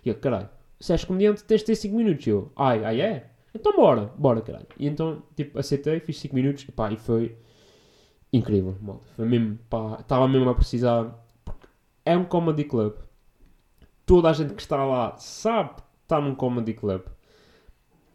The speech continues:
A malta já tá a comer, tá a beber, mas para de comer e beber para ver as atuações. Tipo, incrível. In-, fucking incredible. E, hum, pá, e depois foi isso, pá, e fiquei bem contente. Depois estive ainda na confraternização, estive a ver os outros,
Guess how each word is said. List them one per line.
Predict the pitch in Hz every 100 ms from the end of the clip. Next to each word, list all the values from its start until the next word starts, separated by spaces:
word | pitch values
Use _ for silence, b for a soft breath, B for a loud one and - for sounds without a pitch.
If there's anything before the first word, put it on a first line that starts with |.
| -
A |
malta | 180 190 185 165
já | 185 185
tá | 180
a |
comer, | - 180
tá | 170
a | 175
beber, | 165 160 165
mas | 165 151 -
para | - 254 240
de | 208 -
comer | 202 220 214
e |
beber | 165 160 151 -
para | 254 208
ver | 165 180 156
as | 143
atuações. | 143 135 123 110 101 104
Tipo, | 104 101 - _
incrível. | 190 165 117 95 92 - _
In-, | 135 147 151
fucking | - - 160 156
incredible. | 135 131 127 95 90 85 -
E, | 135 135 143 151 151
hum, | 160 156 156 151 - - _ -
pá, | 170 160
e | 143
depois | 143 - 165
foi | - 185
isso, | -
pá, | 127
e |
fiquei | - 131 127
bem | 143
contente. | 147 143 - 117 113
Depois | 127
estive | - 139
ainda | 139 143 139
na | 147
confraternização, | 147 - 147 143 135 127 - 113
estive | 117 123
a |
ver | 123
os | 127
outros, | 123 120 -